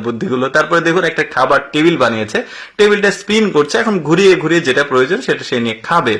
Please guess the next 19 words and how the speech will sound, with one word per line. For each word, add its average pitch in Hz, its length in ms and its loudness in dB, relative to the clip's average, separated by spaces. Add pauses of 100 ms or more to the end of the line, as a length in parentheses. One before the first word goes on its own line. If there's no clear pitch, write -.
তারপরে 165 320 2
দেখুন, 165 240 0
এখানে 151 180 -2 (220)
ওই 185 100 8 (480)
যে 151 80 2 (100)
খাবারে 147 280 2 (120)
পানি 151 260 2
দিল, 143 100 0 (140)
ওইরকম 180 280 4 (100)
একটা 165 140 -2 (200)
বোতলকে 139 460 0
ফুটো 151 220 -2
ফুটো 156 240 -2
করেছে, 156 280 0 (120)
এখন 160 220 0
সে 156 80 0 (120)
মাথাতে 135 360 0 (220)
শ্যাম্পু 123 360 -2
করছে, 110 260 -2